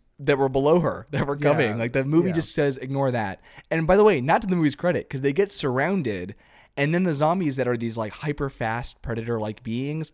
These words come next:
Speaker 1: again, resort to, like, this lumbering, slow zombies.
Speaker 2: Maybe they know it's over, and they're like, "We could just take our time. I'm fucking tired from running around everywhere. I'm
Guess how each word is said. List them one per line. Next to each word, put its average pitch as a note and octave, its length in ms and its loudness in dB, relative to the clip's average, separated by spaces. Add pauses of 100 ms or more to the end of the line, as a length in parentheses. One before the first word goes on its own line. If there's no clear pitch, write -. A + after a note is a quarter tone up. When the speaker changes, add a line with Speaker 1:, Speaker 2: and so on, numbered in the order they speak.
Speaker 1:
again, D3 400 -2
resort B2+ 400 0
to, C3+ 100 -4
like, A#2 220 -2
this A2+ 180 -6
lumbering, A2+ 580 -4
slow A#2 840 -2
zombies. D#3+ 520 -4
Speaker 2:
Maybe F#3 240 2
they F3+ 140 4
know E3+ 180 6
it's E3 160 2
over, C#3+ 360 2
and A#2+ 100 -4
they're A#2+ 80 -2
like, A#2+ 180 -4
"We E3+ 140 -2
could F3+ 80 -2
just D3 160 -8
take C3+ 160 -4
our A2+ 80 -6
time. A2+ 500 -8
I'm C3+ 140 -6
fucking C#3 260 -4
tired A#2+ 400 -4
from B2 140 -8
running A2+ 160 -6
around A2+ 240 -6
everywhere. A2+ 560 -8 (160)
I'm C3 120 -8